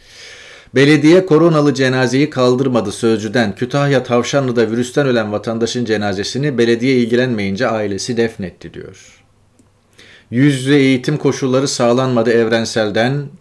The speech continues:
ki okullar açıldı. Bakalım ne olacak?" derken okul öncesi ve birinci sınıflar başlıyor. Sorunlar karşısında somut plan yok. Ar-, e, alt başlıkları dikkat çekiyor.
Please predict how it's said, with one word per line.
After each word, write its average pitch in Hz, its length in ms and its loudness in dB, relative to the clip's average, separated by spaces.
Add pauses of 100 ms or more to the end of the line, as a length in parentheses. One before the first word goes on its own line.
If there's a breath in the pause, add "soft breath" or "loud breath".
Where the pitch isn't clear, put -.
(160)
ki 120 380 -2
okullar 117 400 -2
açıldı. 107 560 -2
Bakalım 107 420 -4
ne 113 60 -4
olacak?" 98 460 -4
derken 117 440 -4 (500 loud breath)
okul 131 280 0
öncesi 139 600 2
ve 123 140 2
birinci 123 280 2
sınıflar 117 500 -2
başlıyor. 139 680 0
Sorunlar 123 560 -2
karşısında 110 460 -2
somut 123 400 -4
plan 123 300 -2
yok. 113 520 0 (100)
Ar-, 117 240 -2 (220)
e, 117 40 -12
alt 113 420 -6
başlıkları 110 480 -6
dikkat 107 320 -6
çekiyor. 107 560 -4